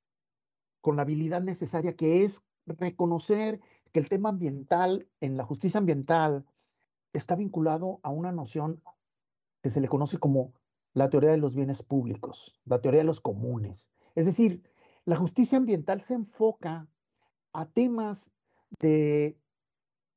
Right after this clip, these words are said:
recursos o condiciones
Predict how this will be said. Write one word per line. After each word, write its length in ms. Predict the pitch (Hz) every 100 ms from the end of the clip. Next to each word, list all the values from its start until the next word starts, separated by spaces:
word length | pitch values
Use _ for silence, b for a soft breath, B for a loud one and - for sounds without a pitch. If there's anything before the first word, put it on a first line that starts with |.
| _ _ _ _ _ _ _ -
recursos 1000 | 160 160 - 269 240 - 170 170 175 -
o 140 | 156
condiciones 1080 | - 147 139 135 - 165 202 214 170 160 -